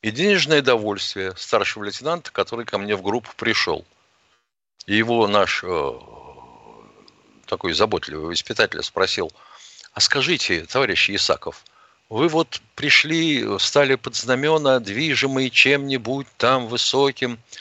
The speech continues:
а, на пользу Родины?» Он говорит: «Да нет. Просто я вот кончил мои, как расчётчик ракет П В О. Стал получать сто двадцать рублей минус, да, минус налоги.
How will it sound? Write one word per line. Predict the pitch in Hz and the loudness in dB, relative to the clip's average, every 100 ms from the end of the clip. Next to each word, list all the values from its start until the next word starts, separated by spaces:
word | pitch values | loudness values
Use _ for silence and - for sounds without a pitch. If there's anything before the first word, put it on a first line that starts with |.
| - - - - _ | -20 -20 -20 -20 _
а, | - 98 101 98 90 87 87 87 82 - - | -8 -2 0 0 -2 -4 -4 -4 -4 -4 0
на | 104 | 0
пользу | - 120 104 | 2 2 4
Родины?» | 120 151 139 117 | 4 4 4 2
Он | 110 | 2
говорит: | 110 113 | 0 0
«Да | 120 165 | 2 2
нет. | 151 85 - - _ _ _ - - _ _ | 2 0 -2 -20 _ _ _ -20 -20 _ _
Просто | 120 131 - 127 117 - | -4 -4 0 2 2 -4
я | 110 123 | -2 0
вот | 123 123 | 0 0
кончил | - 160 - 107 | -2 0 2 2
мои, | 101 104 95 78 | 2 2 2 -2
как | 85 - 95 - 101 | -4 0 0 0 -2
расчётчик | 104 110 - 104 - - | 2 4 2 2 -2 0
ракет | 107 110 107 - | 0 0 -2 -4
П | - | -2
В | 98 | 2
О. | 107 98 82 _ _ _ _ _ _ _ _ _ - | 4 2 0 _ _ _ _ _ _ _ _ _ -18
Стал | - - - 139 | -16 -8 0 2
получать | 139 117 113 - 101 90 | 2 -2 0 2 4 2
сто | - 113 | -2 2
двадцать | 117 113 - - | 4 4 2 -6
рублей | 113 117 139 131 | -6 -2 -2 -2
минус, | 110 104 98 87 | -2 -2 -2 0
да, | 107 | 0
минус | 98 104 107 92 - - | 0 -2 -2 -2 -4 -6
налоги. | 90 92 104 101 85 80 80 | -6 2 4 4 0 -2 -8